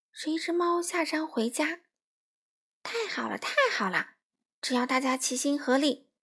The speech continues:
世上就没有什么可怕的事情。”喵，喵。“呃，可是刚才好吓人呐。”“哎呀，是啊，好可怕啊。”是一只猫来到了宽阔的大路边。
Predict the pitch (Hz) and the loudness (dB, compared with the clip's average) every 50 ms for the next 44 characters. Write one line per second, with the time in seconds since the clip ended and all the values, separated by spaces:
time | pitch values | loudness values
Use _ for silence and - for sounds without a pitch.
0 | _ _ - - - - 370 339 339 - 302 294 285 285 - 320 302 294 302 370 | _ _ -12 -6 -2 0 2 2 4 4 4 4 4 2 2 2 2 2 2 2
1 | 622 - 523 - - 285 269 247 254 - 220 202 - - 277 254 247 240 - 285 | 6 4 4 6 6 6 4 4 4 4 2 2 2 2 0 0 0 0 0 0
2 | 269 254 262 220 - - _ _ _ _ _ _ _ _ _ _ _ _ _ - | 2 2 2 0 0 -2 _ _ _ _ _ _ _ _ _ _ _ _ _ -4
3 | 392 415 415 415 427 427 415 403 415 403 403 403 403 415 453 480 466 466 440 403 | -4 -2 0 0 -2 -2 -2 -2 -2 -2 -2 0 0 2 2 4 4 2 0 -2
4 | - _ _ _ _ _ _ _ _ _ _ _ _ _ _ _ _ _ _ _ | -6 _ _ _ _ _ _ _ _ _ _ _ _ _ _ _ _ _ _ _
5 | _ _ _ _ _ - - 330 339 330 330 - - - - 339 330 - 349 - | _ _ _ _ _ -8 -4 -2 -2 -2 -4 -8 -14 -4 -2 -2 0 0 0 0
6 | 392 403 403 403 403 - - 269 302 - - - 480 480 440 370 330 320 339 349 | 0 0 2 0 2 4 4 4 4 2 -2 0 2 4 4 4 4 4 4 4
7 | 349 349 320 277 277 _ _ _ _ _ _ _ _ _ _ _ _ - 311 285 | 4 4 4 2 0 _ _ _ _ _ _ _ _ _ _ _ _ -12 -10 -8
8 | 277 - - - - 359 349 320 - - - 285 349 - - - - - 330 294 | -8 -8 -6 -4 -2 -2 -2 -2 -4 -2 2 4 4 4 4 2 6 8 8 8
9 | - - 403 392 370 359 339 320 302 294 285 262 233 - - _ _ _ _ _ | 8 4 0 2 2 2 0 0 0 2 2 0 0 -2 -6 _ _ _ _ _
10 | _ _ _ _ _ _ _ _ _ _ _ _ _ _ _ _ _ _ _ - | _ _ _ _ _ _ _ _ _ _ _ _ _ _ _ _ _ _ _ -12
11 | - - 240 233 247 - - 254 254 254 262 262 262 262 254 240 220 233 - 262 | -4 -2 -2 -2 0 -2 -2 0 0 0 0 0 0 0 0 0 -2 0 0 0
12 | 240 233 233 - - - 320 320 330 - - 330 294 247 262 - 311 302 285 285 | 0 0 -2 -4 -4 -4 -2 -2 -4 -2 -2 2 2 2 0 0 -2 -2 0 0
13 | 277 269 269 269 311 381 381 392 - | -2 -2 -2 -2 -2 -2 -2 -4 -8